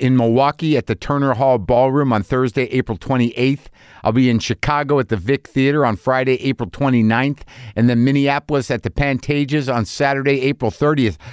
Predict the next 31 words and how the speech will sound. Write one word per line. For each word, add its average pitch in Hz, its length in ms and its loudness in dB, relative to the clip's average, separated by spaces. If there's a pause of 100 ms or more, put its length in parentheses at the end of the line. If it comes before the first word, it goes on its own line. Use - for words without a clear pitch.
(220)
I 202 160 -2
am 190 160 -2
a 156 140 0
road 170 500 2
dog. 135 640 0 (880)
Damn. 156 920 -2 (180)
You 135 100 0
can 156 80 2
go 165 100 2
to 151 60 0
W 156 320 0
T 175 200 -2
F 147 180 0
pod 156 260 0
dot 139 240 0
com 139 280 0
slash 123 340 0
tour 143 240 0
for - 160 -4
ticket 143 340 -4
links 147 300 -4
and 113 180 -2
other 123 300 0
info. 127 600 0 (260)
Look, 156 440 0 (420)
Vanessa 135 540 0
Bayer 139 460 2
is 98 240 -2
on 101 200 0
the 92 80 -2
show. 95 480 0